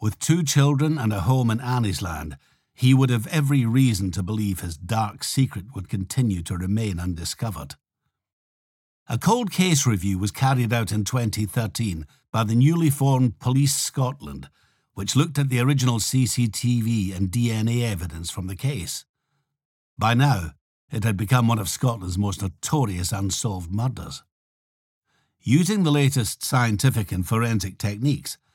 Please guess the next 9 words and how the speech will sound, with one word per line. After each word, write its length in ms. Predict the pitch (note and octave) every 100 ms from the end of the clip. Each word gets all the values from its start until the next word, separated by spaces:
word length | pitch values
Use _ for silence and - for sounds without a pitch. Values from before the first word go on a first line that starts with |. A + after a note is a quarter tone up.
| _ _ _
police 340 | - C#3+ G3 -
then 240 | E3 D3+
found 380 | C#3 D3 C#3+ B2+
traces 520 | - C#3 B2+ C#3 G#2+
of 220 | - G#2+ -
foreign 800 | - - - E3 F3 G#2 C2 - _ -
D 220 | G#2+ F2+
N 160 | E2+ E2
A 260 | C#2 C2+